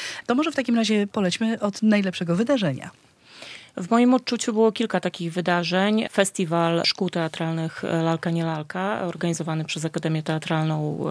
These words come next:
Speaker 2: Białostocką Filię. To festiwal, który pokazuje młodych, którzy działają u nas w Białymstoku i którzy chcą być w tej kulturze, nie tylko teatralnej, ale też i filmowej, bo są to aktorzy młodzi, którzy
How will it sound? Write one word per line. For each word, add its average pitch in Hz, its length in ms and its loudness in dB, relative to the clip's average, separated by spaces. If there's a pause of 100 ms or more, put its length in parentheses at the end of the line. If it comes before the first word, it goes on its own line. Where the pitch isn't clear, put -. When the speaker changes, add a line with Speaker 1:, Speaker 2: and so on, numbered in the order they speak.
Speaker 2:
Białostocką 160 500 -2
Filię. 175 420 2 (680)
To 190 100 -2
festiwal, 185 760 0
który 185 220 0
pokazuje 180 920 0
młodych, 185 580 2 (100)
którzy 170 320 -4
działają 170 340 2
u 175 140 0
nas 165 200 -2
w 156 40 -8
Białymstoku 170 720 0
i 190 100 0
którzy 180 720 -2
chcą 277 280 6
być 165 180 0
w - 80 -10
tej 160 120 0
kulturze, 165 580 -2 (500)
nie 180 160 4
tylko 180 260 2
teatralnej, 175 560 2
ale 175 180 2
też 170 220 -2
i 175 40 -2
filmowej, 170 680 2
bo 156 500 -2
są 151 200 -4
to 156 220 2
aktorzy 151 400 -2
młodzi, 160 440 2
którzy 151 500 -2